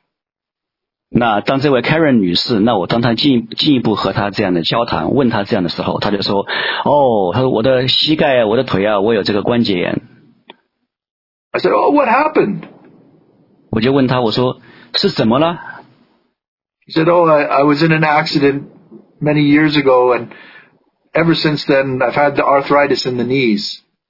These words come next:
Speaker 1: 然后他说：“那是我多年前有一个事故，然后自从那以后，我的膝盖受伤了，然后以后就有关节炎。”
Speaker 2: Then I said,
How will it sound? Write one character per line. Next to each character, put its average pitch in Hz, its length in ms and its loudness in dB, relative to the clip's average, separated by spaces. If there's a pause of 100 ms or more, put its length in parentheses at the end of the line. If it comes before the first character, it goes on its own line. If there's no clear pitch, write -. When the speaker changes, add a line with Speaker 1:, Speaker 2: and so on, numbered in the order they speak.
(680)
Speaker 1:
然 127 80 -2
后 135 60 0
他 156 120 0
说 156 320 0
：“那 170 140 2
是 156 220 0
我 120 260 2
多 170 160 2
年 147 180 4
前 131 260 0
有 104 160 2
一 104 60 2
个 135 100 0
事 139 260 -4
故， 113 260 0 (320)
然 120 80 2
后 139 80 0
自 147 80 -2
从 143 140 4
那 151 140 2
以 101 120 2
后， 120 240 0
我 80 140 -2
的 107 120 0
膝 - 200 -2
盖 123 180 0
受 113 200 -2
伤 117 220 -2
了， 110 80 0
然 98 120 0
后 117 60 0
以 92 80 0
后 101 120 -2
就 113 100 0
有 78 100 0
关 107 200 0
节 92 100 -2
炎。” 71 140 -2 (2750)
Speaker 2:
Then 139 140 2
I 147 80 0
said, 139 300 0